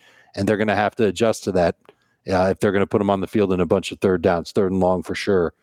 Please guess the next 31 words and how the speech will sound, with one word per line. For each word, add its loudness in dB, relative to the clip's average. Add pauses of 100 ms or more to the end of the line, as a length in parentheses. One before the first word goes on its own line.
(360)
Uh, 0
if -2
he 2
plays, 0
he's 0
running 0
a 0
route. 0 (420)
That 2
means 0
he 2
gets 2
a -8
chance -2
to -2
get -2
a -6
catch. -2 (340)
That 0
means 0
he's 0
got 2
a 0
chance -2
to -12
put 0
up -8
some -6
fantasy 0
points. -2 (560)
Uh, 0